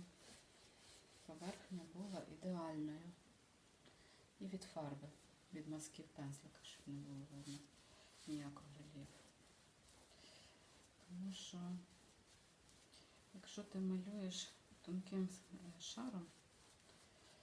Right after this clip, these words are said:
а я буду малювати тонким шаром, не мазками, буду старатися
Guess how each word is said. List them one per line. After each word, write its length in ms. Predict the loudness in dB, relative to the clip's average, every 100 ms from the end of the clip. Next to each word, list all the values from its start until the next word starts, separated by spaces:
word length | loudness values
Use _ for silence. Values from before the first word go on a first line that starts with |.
| -14 -14 -8 -4
а 40 |
я 180 | 2 2
буду 220 | 2 6
малювати 460 | 8 8 4 0 -2
тонким 500 | -2 -2 -2 -2 -2
шаром, 500 | 0 2 2 2 2
не 80 | 2 2
мазками, 600 | -2 0 2 4 4 4 2 -10 -18 -16 -16 -16 -16 -18 -16 -18 -14 -2 -2 -2 -8 -16 -16 -12 -10 -10 -14 -16 -6
буду 320 | -4 -2 -2 0
старатися 760 | 2 6 8 6 4 2 2